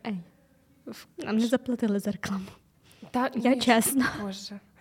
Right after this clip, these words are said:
Speaker 2: Е, коротше, і щось нас так, е,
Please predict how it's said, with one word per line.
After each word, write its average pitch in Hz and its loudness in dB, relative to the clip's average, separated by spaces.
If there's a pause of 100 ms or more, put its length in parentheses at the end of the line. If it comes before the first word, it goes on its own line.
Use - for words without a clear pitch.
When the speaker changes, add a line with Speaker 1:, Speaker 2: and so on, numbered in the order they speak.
(580)
Speaker 2:
Е, 202 -2
коротше, 214 0
і 233 -2 (280)
щось 262 -4
нас 269 0
так, 262 -4
е, 208 0